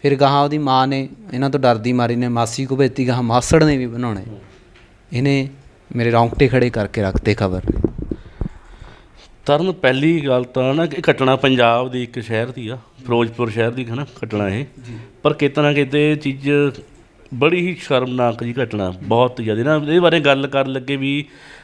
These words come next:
Speaker 2: ਆਪਣਾ ਜਿਹੜਾ ਸਿਰ ਨੀਵਾਂ ਹੋ ਜਾਂਦਾ, ਕਿਉਂਕਿ ਨਾ ਪੰਜਾਬ ਦੀ ਜਿਹੜੀ ਧਰਤੀ ਆ, ਬਹੁਤ ਉਹ ਆ, ਪਵਿੱਤਰ ਧਰਤੀ ਆ, ਪਰ ਅਜਿਹੀ ਧਰਤੀ ਦੇ ਉੱਤੇ ਅਜਿਹਾ ਕੁਝ ਹੋਣਾ, ਤਰਨ, ਉਹ ਵੀ ਇੱਕ ਬਾਪ ਦੇ ਵੱਲੋਂ ਆਪਣੀ ਧੀ ਦੇ ਨਾਲ ਅਜਿਹੀ ਗੰਦੀ ਹਰਕਤ ਕਰਨੀ।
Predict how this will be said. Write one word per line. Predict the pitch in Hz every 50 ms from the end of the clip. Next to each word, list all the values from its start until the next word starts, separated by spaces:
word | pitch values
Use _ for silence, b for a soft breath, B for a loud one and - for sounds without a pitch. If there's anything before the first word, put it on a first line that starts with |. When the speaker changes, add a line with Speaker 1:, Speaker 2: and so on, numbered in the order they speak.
| B B -
Speaker 2:
ਆਪਣਾ | 139 131 131 135 135 135
ਜਿਹੜਾ | 135 147 160 151
ਸਿਰ | 123 139 127 123
ਨੀਵਾਂ | 123 123 120 120 120
ਹੋ | 113 110 101
ਜਾਂਦਾ, | 95 98 98 104
ਕਿਉਂਕਿ | 101 104 104 92 - 113
ਨਾ | 127 139 117 - - -
ਪੰਜਾਬ | 120 117 113 113 110 104 101 98
ਦੀ | 107 107 104 101 98 - - - - - _ _ - -
ਜਿਹੜੀ | 110 113 127
ਧਰਤੀ | 123 - - 131 120 101 - - 107 107
ਆ, | 110
ਬਹੁਤ | 104 110 110 120 120 -
ਉਹ | 123 110 107 107 101 95 90
ਆ, | 95 92 B B B B B B B B -
ਪਵਿੱਤਰ | 123 117 113 113 - 131 127
ਧਰਤੀ | 123 - 131 113 110 - 120
ਆ, | 120
ਪਰ | 120 131 131 127
ਅਜਿਹੀ | 120 120 117 131 135
ਧਰਤੀ | - - 143 120 110 - - 123 120
ਦੇ | 110 117
ਉੱਤੇ | 117 113 113 120 127
ਅਜਿਹਾ | 123 113 120 127 139
ਕੁਝ | 147 139 135 123
ਹੋਣਾ, | 113 117 117 117 117
ਤਰਨ, | 113 113 117 117 123 131
ਉਹ | 135 139
ਵੀ | 143 170
ਇੱਕ | 175 - - - 170
ਬਾਪ | 175 160 131 120 117 117 117 117 -
ਦੇ | 131 123 131
ਵੱਲੋਂ | 123 127 127 143 143 139
ਆਪਣੀ | 135 139 139
ਧੀ | 139 - 156 139 120 110
ਦੇ | 98 123
ਨਾਲ | 127 127 123 117 113 113 110 101 B B B B B B B 113 B B - 120
ਅਜਿਹੀ | 131 127 131 139 156
ਗੰਦੀ | 139 135 131 123 120 127 131 123
ਹਰਕਤ | 117 117 110 113 - - 127
ਕਰਨੀ। | 113 117 - 117 110 107 107 110 107 101